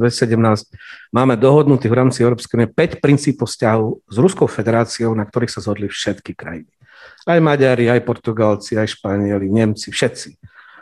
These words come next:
Prvý princíp je vyriešenie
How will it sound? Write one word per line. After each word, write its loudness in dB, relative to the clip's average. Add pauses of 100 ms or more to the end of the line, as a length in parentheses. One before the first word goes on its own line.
(260)
Prvý 4
princíp 4
je 4
vyriešenie 2